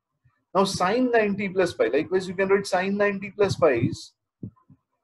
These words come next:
cos of phi. So this is cos square phi plus sine square phi. Now I hope you got answer. O A square plus O B square is equal to then A square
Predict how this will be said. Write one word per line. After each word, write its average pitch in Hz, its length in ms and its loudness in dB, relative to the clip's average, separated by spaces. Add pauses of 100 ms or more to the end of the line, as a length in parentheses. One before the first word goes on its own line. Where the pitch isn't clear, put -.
(500)
cos 156 360 6
of 151 160 4
phi. - 240 -14 (140)
So - 180 -12
this 147 220 -4
is 190 180 -2 (120)
cos 160 280 4
square 196 540 0
phi 190 480 2 (220)
plus 175 340 4
sine 113 260 -4
square - 380 -6
phi. - 300 -20 (2500)
Now 147 200 0
I 180 180 2
hope 190 260 0
you 165 140 -4
got 170 200 2
answer. 170 380 -6 (240)
O 139 160 -2
A 160 160 0
square 170 480 -2
plus 165 480 0
O 165 140 0
B 175 180 -8
square 104 520 -6 (220)
is 139 220 -4
equal 113 360 -2
to 107 280 -14
then 127 380 -6
A 139 160 -2
square 147 560 0